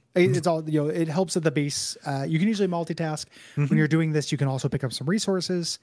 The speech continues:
Speaker 2: Yeah.
Speaker 1: And it helps that the, these situations are fun.
Speaker 2: Mm-hmm.
Speaker 1: Like, I, I think that the melee combat in this game is pretty fun.
Speaker 2: It is.
Speaker 1: So.
Speaker 2: Yeah. Um, characters have skills as well. There are a certain number of them.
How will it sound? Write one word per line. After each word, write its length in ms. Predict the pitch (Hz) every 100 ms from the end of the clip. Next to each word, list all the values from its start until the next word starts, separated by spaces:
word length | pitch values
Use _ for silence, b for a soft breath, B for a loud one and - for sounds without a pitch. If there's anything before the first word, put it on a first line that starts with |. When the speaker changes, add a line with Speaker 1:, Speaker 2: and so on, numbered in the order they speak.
| -
Speaker 2:
Yeah. 260 | 220 - - -
Speaker 1:
And 340 | 160 151 147
it 100 | 143
helps 240 | 139 139 -
that 120 | -
the, 200 | 135 139
these 220 | 143 131
situations 440 | - 135 127 - 131
are 60 | 123
fun. 300 | 151 156 - _ _ 151
Speaker 2:
Mm-hmm. 220 | 151 196 -
Speaker 1:
Like, 140 | 139
I, 200 | 139 151
I 60 | 139
think 200 | 139 127
that 180 | 135 131
the 60 |
melee 200 | 160 156 139
combat 200 | 143 135
in 40 |
this 80 | 131
game 140 | 143 135
is 80 |
pretty 140 | - 196
fun. 220 | 262 160 - _ _
Speaker 2:
It 140 | 151 180
is. 400 | 254 - - -
Speaker 1:
So. 160 | 170 156 _ _ -
Speaker 2:
Yeah. 320 | 233 214 95 82 - B 220 B B -
Um, 400 | 123 120 120 123 -
characters 400 | - 202 202 202 185
have 380 | 170 170 156 143
skills 440 | - 160 180 156
as 180 | 156 127
well. 360 | 143 170 165 _
There 140 | 131 127
are 20 |
a 60 | -
certain 260 | 143 120
number 260 | 123 120 127
of 100 | 113
them. 220 | 127